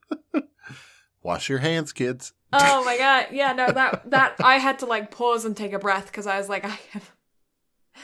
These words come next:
Speaker 2: I am, I am gonna end up with a very unhappy stomach if I think about that, uh,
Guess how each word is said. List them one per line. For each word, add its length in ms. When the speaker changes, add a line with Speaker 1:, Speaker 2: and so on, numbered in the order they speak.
Speaker 2:
I 140
am, 300
I 180
am 240
gonna 300
end 260
up 160
with 120
a 60
very 540
unhappy 500
stomach 560
if 200
I 340
think 220
about 260
that, 320
uh, 160